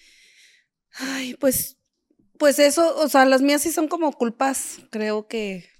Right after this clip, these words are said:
pequeñas, porque f-, puede ser eso, lo de mis hijos, de que no los abrazo, de que yo, <laughs>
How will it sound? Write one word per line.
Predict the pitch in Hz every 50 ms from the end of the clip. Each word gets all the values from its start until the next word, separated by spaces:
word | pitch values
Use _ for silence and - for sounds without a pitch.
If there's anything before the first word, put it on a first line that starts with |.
| _
pequeñas, | - 196 185 _ - 180 170 170 165 165 - - - _
porque | _ 202 190 185 - 185
f-, | - - _ _
puede | _ 226 214 208
ser | 202 - 220 208
eso, | 208 208 208 - 202
lo | 190 190
de | 185 180
mis | 180 180 175 -
hijos, | 214 - 214 208
de | 196 202
que | - 196 190
no | 196
los | 202 208 202 208
abrazo, | 202 185 185 190 208 208 - - 208 208 202 _ - - - - - - _
de | - 214 226 220 220
que | - 226 226 226 226 226 220 220 - 226 214
yo, | 226 254 247 233 240 240 254 220 - -
<laughs> | 262 220 - - - - _ 139